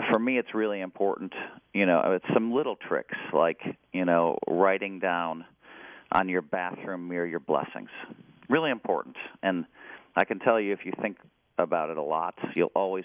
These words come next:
put at the top of your list your health. If you have great health, that's always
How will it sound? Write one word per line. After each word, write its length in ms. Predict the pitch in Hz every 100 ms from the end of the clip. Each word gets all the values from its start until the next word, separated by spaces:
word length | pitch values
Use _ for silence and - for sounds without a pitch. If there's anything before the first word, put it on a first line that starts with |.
| -
put 120 | 87
at 60 | -
the 60 |
top 320 | 80 95 76 -
of 120 | -
your 140 | 80
list 300 | 73 73 -
your 100 | 65
health. 240 | 67 - - - - _ _ - _
If 100 | -
you 80 | 131
have 140 | 139
great 200 | 135 123
health, 200 | 120 95 -
that's 160 | 87
always 220 | 104 85